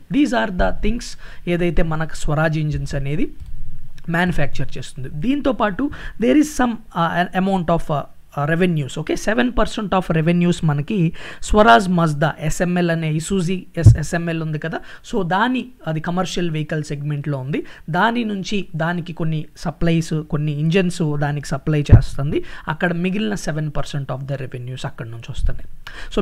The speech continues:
basically నైంటీ త్రీ percent of the revenues engines నుంచి and హైటెక్ engine components నుంచి మనకి ఈ revenues అనేవి వస్తున్నాయి, Okay? So, సింపుల్గా చెప్పాలి అంటే, and this is a joint venture. About Us-లోకి మీరు వెళ్ళొచ్చు, About Us-లోకి వెళ్ళి చూడండి.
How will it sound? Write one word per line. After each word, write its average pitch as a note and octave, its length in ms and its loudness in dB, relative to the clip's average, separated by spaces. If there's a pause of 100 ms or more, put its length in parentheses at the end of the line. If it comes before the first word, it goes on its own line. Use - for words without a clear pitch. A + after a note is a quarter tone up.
basically A#3 500 2
నైంటీ A3 300 4
త్రీ G#3+ 180 6
percent F#3+ 420 6
of E3+ 80 0
the E3+ 240 0
revenues F3 560 2
engines F#3+ 420 2
నుంచి F3+ 420 -2 (380)
and D3+ 120 0
హైటెక్ - 520 6
engine G3 360 2
components D#3+ 720 2
నుంచి D3+ 440 2 (300)
మనకి D3+ 300 2
ఈ D3+ 60 2
revenues C#3 480 0
అనేవి B2 240 10
వస్తున్నాయి, B2 480 -2 (240)
Okay? F4 180 2
So, D3 200 -4
సింపుల్గా D3 440 -4
చెప్పాలి C3 420 4
అంటే, B2+ 280 -8
and A3+ 100 2 (360)
this B3+ 180 2
is B3 60 2
a B3+ 180 0
joint A#3 240 2 (100)
venture. G#3 280 -2 (240)
About F3 300 2
Us-లోకి D#3+ 340 -2
మీరు D3+ 140 6
వెళ్ళొచ్చు, D3 380 4 (840)
About D#3+ 280 2
Us-లోకి D#3 300 -2
వెళ్ళి C#3+ 200 -4
చూడండి. C#3 320 -4